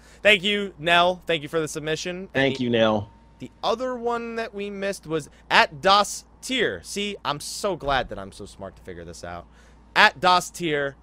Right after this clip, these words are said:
Speaker 1: Thank you again. This is number thirteen, by the way, uh, on our notes, Sly, in case you're,
Speaker 2: Mm-hmm.
Speaker 1: uh, wondering. Okay, good. Uh, this one, very sim-, see, this is the thing that I, I've noticed with us doing so many screenshots of so many different ones.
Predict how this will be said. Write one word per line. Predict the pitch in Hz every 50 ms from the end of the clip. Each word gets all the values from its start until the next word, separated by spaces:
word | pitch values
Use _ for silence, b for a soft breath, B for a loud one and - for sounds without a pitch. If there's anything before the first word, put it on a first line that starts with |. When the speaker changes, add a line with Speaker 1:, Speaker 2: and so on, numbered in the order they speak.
| _ - - - _ _
Speaker 1:
Thank | - 175 170 151 -
you | 160 156
again. | 147 127 139 135
This | 139 135
is | -
number | 151 135 127
thirteen, | 113 - 139 123 120 - - 120 110 104
by | 101 101
the | 92 95
way, | 95 98 92 90 92 90
uh, | - - 95 90 90 -
on | 80 95 92
our | 90 87 87 85 87 - -
notes, | 98 98 98 87 82 80 - - - -
Sly, | - - 95 82 82 82 78 - - -
in | -
case | - - 82 82 -
you're, | - 113
Speaker 2:
Mm-hmm. | 117 117 120 123
Speaker 1:
uh, | 127 - _ - -
wondering. | 92 87 82 80 -
Okay, | 107 - - 78
good. | 78 78 73 73 - B B B B B B B B B B _ -
Uh, | 180 196 190 190 185 - -
this | 156 233 240 -
one, | 254 247 247 247 247 226 - -
very | - 196 214 214
sim-, | - - 208 - B B B
see, | - - 262 262 202 - -
this | 170 160 202 285 302 -
is | 359 311
the | 247 269 247 214
thing | - - 220 214 208
that | 202 185 175 160
I, | 165 165 - - 175 160
I've | 160 160
noticed | 156 143 135 135 135 151 147 - 131
with | 135 131 - 117 107
us | - 139 139 - -
doing | 143 135 131 123
so | - - - 127 123 123
many | 131 131 131 127
screenshots | - - - 139 139 139 - 156 151 156 151 -
of | 95
so | - - 123
many | 120 117 113
different | 95 117 110 - 123 -
ones. | 139 143 151 160 165 - -